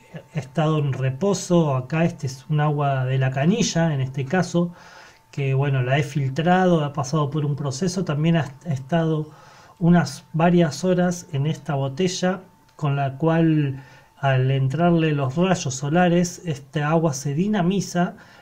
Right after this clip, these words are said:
esta luz se convierte en una luz que dinamiza,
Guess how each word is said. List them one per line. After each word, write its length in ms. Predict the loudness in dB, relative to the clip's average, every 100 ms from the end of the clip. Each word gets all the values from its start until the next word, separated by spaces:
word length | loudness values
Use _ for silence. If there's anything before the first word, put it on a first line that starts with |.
| _
esta 440 | -12 -8 -2 0
luz 600 | 2 2 4 2 -2 -8 -18
se 280 | -12 -8 -6
convierte 460 | -2 0 0 0
en 80 | 0
una 180 | 2 2
luz 460 | 2 2 0 -6 -12
que 260 | -6 -2 -2
dinamiza, 840 | 0 0 0 0 0 -2 -4 -4